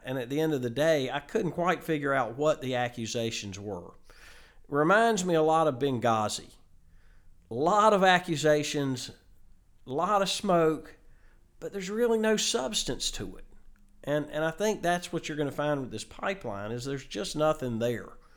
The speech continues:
Um, you know, they're, they, they make a lot of innuendo. They make a lot of kind of veiled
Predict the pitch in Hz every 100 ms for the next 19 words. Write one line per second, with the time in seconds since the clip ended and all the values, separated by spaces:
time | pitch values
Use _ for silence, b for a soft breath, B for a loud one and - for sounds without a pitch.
0 | b b b b - 127 120 113 110 110
1 | - - - 143 123 123 135 139 131 139
2 | 143 - 143 147 151 143 131 143 165 160
3 | 160 156 147 170 190 185 180 185 180 175
4 | B B B - 131 143 139 131 139 143
5 | 143 - 147 139 117 113 113 b b b
6 | b b - 104 143 170 170 160 151 135